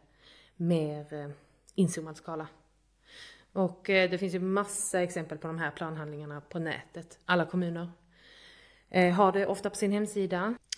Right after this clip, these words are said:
Det jag tänker på nu är till exempel, eh, Malmö tog fram en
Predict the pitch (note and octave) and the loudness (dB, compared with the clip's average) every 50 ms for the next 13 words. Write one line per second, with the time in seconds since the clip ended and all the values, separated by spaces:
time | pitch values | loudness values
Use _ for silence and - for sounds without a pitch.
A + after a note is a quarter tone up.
0 | - - - - - _ - F#3 E3+ F3 G3 F3 F3 F#3 F3 F#3 F#3 F#3 F3+ F3+ | -12 -18 -20 -20 -10 _ 4 4 4 4 2 0 0 -2 -2 -2 -2 0 0 0
1 | F#3 F#3+ F#3 G3 F#3 F#3 F#3 F3 F3 F3+ E3+ F3 E3+ E3+ E3 E3 E3 E3+ E3+ - | -2 -2 -2 -4 -4 -2 -4 -4 -2 -2 -2 -2 -2 -2 -2 -2 -4 -6 -6 -8
2 | - - - - - - - _ _ - F#3 F#3+ F#3 F#3+ F#3+ F3+ F3 F3 F3 F#3+ | -14 -20 -20 -20 -20 -20 -20 _ _ 0 2 4 4 4 4 2 -2 -2 0 -2
3 | F#3+ F3+ - G3 F#3 F3+ F3 F3 F3 F3 | -2 -2 0 -2 -2 -2 -2 -2 -4 -4